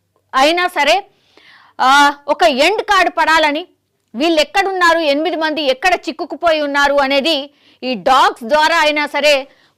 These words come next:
గుర్తించాలి అని మనం కూడా కోరుకోవాల్సిందే. Because అందరూ కూడా విశ్వ ప్రయత్నాలు చేస్తున్నారు, కానీ ఇంకా కూడా ఎస్ఎల్బిసి టన్నెల్లో చిక్కున్న ఈ ఎనిమిది మంది జాడ మాత్రం ఇంకా తెలియనటువంటి సిచ్యువేషన్ అయితే కనిపిస్తోంది.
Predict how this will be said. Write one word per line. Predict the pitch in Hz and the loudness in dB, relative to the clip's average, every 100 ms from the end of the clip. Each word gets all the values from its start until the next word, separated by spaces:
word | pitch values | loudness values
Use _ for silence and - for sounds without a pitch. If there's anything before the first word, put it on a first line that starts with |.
| 196 | -4
గుర్తించాలి | 311 - 392 392 359 320 302 | -4 0 -2 0 -2 0 0
అని | 285 320 294 294 - _ | 0 0 -2 -4 -12 _
మనం | 220 262 302 | -8 -6 -2
కూడా | 302 294 | -2 -2
కోరుకోవాల్సిందే. | 285 269 294 285 269 269 302 | -2 -2 0 -2 -2 -4 -4
Because | 262 269 302 - - | -4 -2 -4 -4 -6
అందరూ | 254 349 453 453 | -4 -4 -2 -2
కూడా | 403 415 359 - _ _ 214 | 0 0 -2 -4 _ _ -10
విశ్వ | 277 - 349 | -10 -4 -4
ప్రయత్నాలు | 339 320 392 392 415 359 | 0 0 0 0 -2 -2
చేస్తున్నారు, | 302 302 - 302 285 294 - _ _ _ _ _ _ _ _ _ | 0 -2 -2 -4 -2 -4 -8 _ _ _ _ _ _ _ _ _
కానీ | 359 294 | -2 -2
ఇంకా | 302 330 339 | 0 0 0
కూడా | 311 330 285 294 _ _ _ 247 | 2 2 0 -2 _ _ _ -4
ఎస్ఎల్బిసి | 254 330 320 311 320 | -2 -2 -4 -4 -6
టన్నెల్లో | 294 285 285 285 | -4 -2 -2 -2
చిక్కున్న | 269 262 - 285 | -4 -6 -10 -4
ఈ | 285 254 202 | -4 -4 -4
ఎనిమిది | 247 349 403 | -4 -2 -4
మంది | 349 311 277 | -4 -4 -2
జాడ | 262 269 | -2 -2
మాత్రం | 277 262 269 247 - _ _ - | -4 -4 -6 -8 -12 _ _ -10
ఇంకా | 254 262 392 | -8 -2 0
తెలియనటువంటి | 349 277 269 269 247 254 233 | 0 -2 -2 -4 -6 -8 -10
సిచ్యువేషన్ | 240 247 254 247 233 | -10 -6 -6 -6 -6
అయితే | 233 | -6
కనిపిస్తోంది. | 233 214 220 220 202 190 | -6 -8 -8 -8 -8 -12